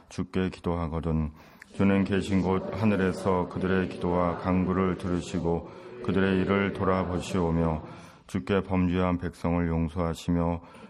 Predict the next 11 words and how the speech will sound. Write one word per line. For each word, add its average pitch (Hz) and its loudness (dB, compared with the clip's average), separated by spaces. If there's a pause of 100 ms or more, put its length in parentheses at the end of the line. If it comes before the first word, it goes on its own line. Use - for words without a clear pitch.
주께 98 -2
범한 92 2
그 101 -6
모든 90 0
허물을 90 0 (220)
사하시고 85 -2 (300)
그들을 90 0
사로잡아 87 -2
간 87 0
자 82 0
앞에서 82 -4